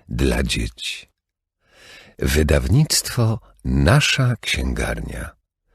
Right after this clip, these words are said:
Czyta Krzysztof Tyniec. Doktorze pomocy. Początek niektórych historii jest tak ponury,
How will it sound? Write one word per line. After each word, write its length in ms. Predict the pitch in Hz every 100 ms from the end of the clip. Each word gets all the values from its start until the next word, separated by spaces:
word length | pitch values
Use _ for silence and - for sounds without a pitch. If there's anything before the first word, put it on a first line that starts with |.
| - _
Czyta 540 | - - - - 55 - _ _ _ _
Krzysztof 640 | - - 190 - 139 117
Tyniec. 760 | - 69 60 57 60 - - - _ _ _ _ _ _ _ _ _ _ _ _ _ _ - - -
Doktorze 1120 | 64 62 65 - - 123 151 127 131 127 123 113 _ _
pomocy. 1000 | - 80 113 117 - - - - - 62 _ _ _ _ _ _ _ _ _ _ _ _ _ - - - -
Początek 760 | - 85 - 185 175 156 -
niektórych 840 | 76 76 - 98 143 143 123 - -
historii 680 | - 64 - 87 107 120 101
jest 560 | 82 73 - - -
tak 380 | - 98 117 -
ponury, 720 | - 62 60 92 117 95 69